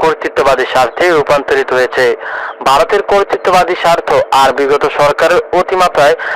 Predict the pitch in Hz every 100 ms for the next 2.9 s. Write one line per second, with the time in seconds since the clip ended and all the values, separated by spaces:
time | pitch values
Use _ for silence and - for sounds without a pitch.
0 | - - 135 175 180 196 196 180 175 175
1 | 180 143 - 135 135 - 143 - 143 123
2 | 131 131 147 135 147 131 - 160